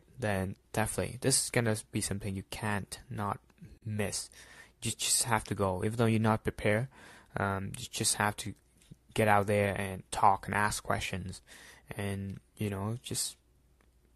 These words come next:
uh, hopefully that people be, uh, understanding, right? Just excuse my ignorance, but I, I actually don't really know about this. I'm just trying to do research, right? Trying to figure it out.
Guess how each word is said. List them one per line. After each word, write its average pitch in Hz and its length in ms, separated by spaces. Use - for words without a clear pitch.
uh, - 40
hopefully 123 460
that 120 140
people 123 520
be, 120 340
uh, 107 320
understanding, 123 560
right? 104 180
Just - 260
excuse 123 540
my 113 160
ignorance, 101 480
but 101 160
I, 101 300
I 101 60
actually 104 360
don't 95 200
really 98 300
know 98 380
about - 300
this. - 240
I'm - 60
just - 200
trying 101 240
to 95 80
do 98 120
research, 107 520
right? 120 140
Trying 120 200
to 110 60
figure 117 280
it 101 100
out. 113 220